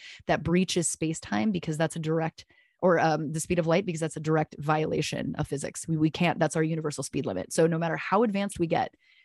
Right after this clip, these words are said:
we will never know, which means that the,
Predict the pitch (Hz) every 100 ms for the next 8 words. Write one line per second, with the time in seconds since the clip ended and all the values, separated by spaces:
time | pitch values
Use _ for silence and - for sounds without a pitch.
0 | _ _ 160 156 156 156 139 95 110 156
1 | 180 196 196 190 _ _ _ _ _ _
2 | _ _ _ 180